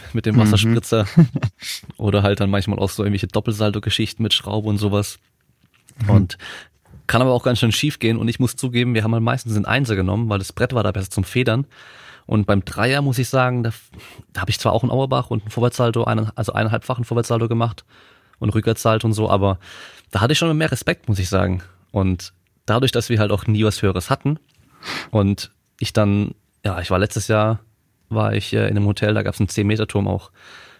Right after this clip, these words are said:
Speaker 1: Da sind
Speaker 2: Mhm.
Speaker 1: wir halt dann natürlich auch von oben gesprungen, aber ich puh, ich weiß nicht. Also auf dem Boden mache ich dir ja auch alle Flips, aber von da oben runter weiß ich nicht, ob ich da was machen würde.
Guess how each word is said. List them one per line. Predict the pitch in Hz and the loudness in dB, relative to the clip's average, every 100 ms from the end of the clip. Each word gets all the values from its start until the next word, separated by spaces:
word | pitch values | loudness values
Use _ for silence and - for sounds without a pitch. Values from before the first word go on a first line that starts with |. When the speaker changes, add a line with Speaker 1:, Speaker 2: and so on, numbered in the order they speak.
| - | 0
Speaker 1:
Da | |
sind | 123 101 | 4 6
Speaker 2:
Mhm. | |
Speaker 1:
wir | 98 | 6
halt | 95 | 4
dann | |
natürlich | 98 - 95 | 0 0 -4
auch | - | -2
von | 110 | -2
oben | - 98 | 0 -2
gesprungen, | 101 98 - 113 110 | -2 -6 0 2 4
aber | 92 90 | 0 -2
ich | 90 - - _ - - - - - - - - | -4 -8 -14 _ -20 -18 -16 -16 -16 -20 -20 -12
puh, | - 202 147 98 - - | 2 4 4 0 -8 -6
ich | 110 120 | -2 2
weiß | 135 - | 2 4
nicht. | 104 - - | 0 0 -2
Also | 104 | 0
auf | - 110 | 2 2
dem | 113 | 2
Boden | 131 147 | 2 2
mache | 139 131 | 0 0
ich | |
dir | - | 0
ja | 131 | 2
auch | 120 127 | 2 0
alle | 120 120 | 0 0
Flips, | - 139 - | 0 -2 0
aber | 117 110 107 - - | 0 0 0 -4 -12
von | - 120 | -2 2
da | 107 | 2
oben | - 139 127 | 2 0 0
runter | 131 139 139 127 | 0 0 0 -2
weiß | 123 117 135 | -2 0 2
ich | 120 | 2
nicht, | 104 | 2
ob | 104 | 0
ich | 104 | -2
da | 113 | -2
was | 113 | -2
machen | 117 117 98 | 0 0 2
würde. | 90 92 | 2 0